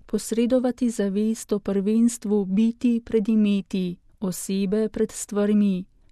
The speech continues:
in jih usmerjati od ravnodušnosti proti zanimanju za druge, od zavračanja proti sprejemanju.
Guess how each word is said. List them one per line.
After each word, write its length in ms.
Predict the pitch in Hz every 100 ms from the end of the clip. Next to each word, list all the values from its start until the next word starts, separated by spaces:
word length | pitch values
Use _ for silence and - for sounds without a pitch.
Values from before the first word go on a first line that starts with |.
| -
in 200 | 190 185
jih 240 | 180 -
usmerjati 760 | 185 - 190 196 202 208 - 202
od 160 | 185
ravnodušnosti 1040 | 190 190 190 185 208 - 233 226 - 226 220
proti 400 | - 240 240 254
zanimanju 600 | 233 208 220 233 240 240
za 180 | 233 240
druge, 540 | 220 208 202 190 180 - - -
od 220 | 185 175
zavračanja 1000 | 175 185 180 180 185 - 214 214 220 220 240
proti 460 | - 220 - 240
sprejemanju. 1040 | 233 - 240 240 220 196 190 190 190 185